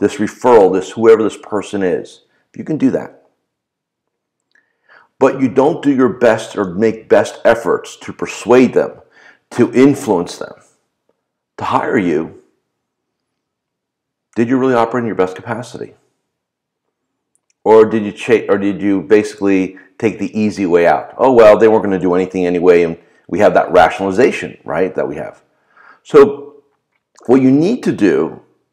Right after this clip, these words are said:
is to, how to, now how do we fight off that pain? It's very simple. You ask questions about their current situation. So, "Hey, you know, tell me a little bit about your current," assuming they're with an, a, a, a competitor.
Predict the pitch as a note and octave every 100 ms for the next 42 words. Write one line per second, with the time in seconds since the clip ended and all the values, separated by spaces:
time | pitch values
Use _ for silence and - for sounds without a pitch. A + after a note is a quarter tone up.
0 | - A2+ A2+ - - C#3 - - A#2 G#2
1 | D3 F3 D#3+ C3 B2 - F2+ - D#2 -
2 | _ _ _ _ _ _ _ - F2 A2+
3 | G#2 A2 F#2 - - _ _ _ _ _
4 | - G#2+ A2+ - G#2+ B2 - - - G#2
5 | - A#2 G#2+ - E2+ F2+ F2+ - - F2+
6 | G2 - F#2+ C#3 A#2 - B1+ C2+ _ _
7 | _ _ - B2+ B2 E3 D#3+ F#2+ - G#2
8 | G2+ G2 B2 C3+ C3 B2 B2 G#2+ G#2 G#2+
9 | A2+ G#2 - F#2+ - G#2+ G#2 G2 G2+ A#2
10 | A#2 - F#2+ D2+ F2+ - G2+ A#2+ C#3 -
11 | D2+ -